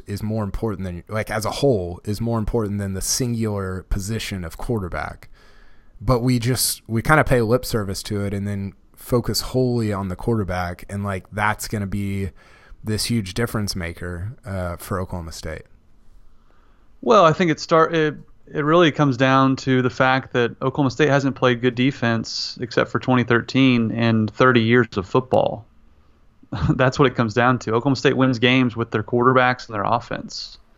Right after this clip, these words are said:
Speaker 2: That's, that's why they've won all these close games. They've outscored the competition. They've not gotten huge stops on defense. So I think there is, there's a, a grading scale here. You know, Oklahoma State is expected to score a lot of points, and especially with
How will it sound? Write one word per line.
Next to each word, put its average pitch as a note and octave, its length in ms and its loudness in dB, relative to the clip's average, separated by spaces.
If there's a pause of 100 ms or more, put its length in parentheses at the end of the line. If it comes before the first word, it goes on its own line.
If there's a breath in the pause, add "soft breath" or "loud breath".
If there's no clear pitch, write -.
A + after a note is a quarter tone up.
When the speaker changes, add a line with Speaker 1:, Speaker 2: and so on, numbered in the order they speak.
(400 soft breath)
Speaker 2:
That's, - 220 -6
that's - 240 -2
why B2+ 140 4
they've B2 140 4
won B2+ 180 2
all B2+ 80 2
these A#2 140 -2
close A#2+ 260 -2
games. C3 300 0
They've A2+ 140 -2
outscored A#2 580 0
the A2+ 60 -12
competition. G#2+ 560 -4
They've G#2 120 -2
not A2 220 2
gotten G#2+ 300 0
huge A2 340 -6
stops G#2+ 380 2
on G2+ 120 -4
defense. - 680 -4 (560 soft breath)
So D3 140 4
I C#3 60 6
think E3+ 360 2 (200)
there C#3 240 6
is, D#3 540 4 (560)
there's C#3 220 0
a, B2 220 0
a C3 80 0
grading C#3 420 4
scale G2+ 400 -2
here. - 520 -4 (320)
You B2+ 100 -2
know, G#2+ 120 2
Oklahoma C3 400 2
State D3 240 4
is A2+ 80 0
expected B2+ 400 0
to A#2 80 -6
score B2+ 220 -2
a A#2 40 2
lot A2+ 100 6
of A2+ 80 -2
points, C3+ 240 2
and C3 100 -4
especially D3 540 2
with B2 300 4